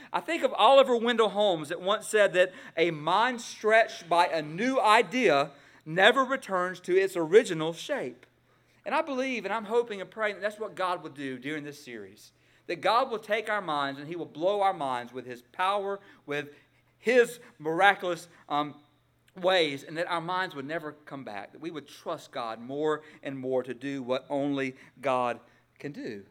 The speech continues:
Yet let me say this. Let me give a little bit of advice from the beginning of this series. The whole point of this series is not for us to seek miracles.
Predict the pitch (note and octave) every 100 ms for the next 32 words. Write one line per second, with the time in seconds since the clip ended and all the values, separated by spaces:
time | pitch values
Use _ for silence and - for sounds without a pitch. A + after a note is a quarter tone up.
0 | _ _ _ _ _ _ _ _ - D#3+
1 | G3+ C4 - A3 C#3 C3 A3 A#3 A#3 F3
2 | G3 G#3 F#3 D3+ D#3+ D#3+ E3+ C#3+ C3+ B2+
3 | E3+ E3 D#3 C#3+ B2+ C3+ - B2 A2+ G#2
4 | G2+ - _ _ _ _ _ _ _ _
5 | _ _ _ - C#3 A#3 D#4+ - G3+ E3
6 | E3 E3+ D#3 B2+ B2 C#3 C#3+ C#3+ C3 C3
7 | B2 - C3 A#2 G#2+ G2 _ - -